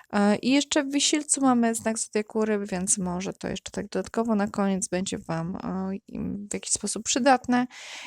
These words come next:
I mamy tą kartę, e, Królowej Kielichu, więc tak jak powiedziałam tutaj już na początku, że tutaj macie rozwój, tutaj się coś będzie działo pozytywnego,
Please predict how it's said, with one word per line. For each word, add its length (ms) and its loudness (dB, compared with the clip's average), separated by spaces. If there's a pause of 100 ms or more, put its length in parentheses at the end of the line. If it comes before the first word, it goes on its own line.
(140)
I 60 6
mamy 320 6
tą 260 2
kartę, 800 2 (520)
e, 160 2
Królowej 440 2
Kielichu, 500 0
więc 300 4 (340)
tak 160 -4
jak 140 -4
powiedziałam 440 2
tutaj 300 0
już 200 -2
na 80 0
początku, 500 -2
że 100 -4
tutaj 260 -2
macie 460 2
rozwój, 580 0
tutaj 320 -2
się 140 -2
coś 220 -4
będzie 300 -2
działo 340 4
pozytywnego, 960 0